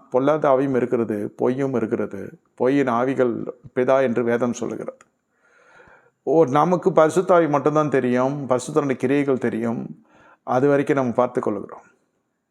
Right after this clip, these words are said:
என்ன, இது தேவ சமூகம் என்று சொன்னா பிசாசு வந்து நிற்கிறான் என்றாலே புரிந்து கொள்ளுங்க.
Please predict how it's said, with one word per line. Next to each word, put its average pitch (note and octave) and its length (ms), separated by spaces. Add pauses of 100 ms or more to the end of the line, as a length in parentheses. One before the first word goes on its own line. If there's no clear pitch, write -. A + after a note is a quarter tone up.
(600)
என்ன, B2+ 500 (680)
இது A#2+ 140
தேவ C#3+ 280
சமூகம் C#3+ 380
என்று C3 160
சொன்னா A#2+ 320
பிசாசு C3 420
வந்து B2 260
நிற்கிறான் B2+ 340
என்றாலே A#2 340
புரிந்து B2 300
கொள்ளுங்க. A2 540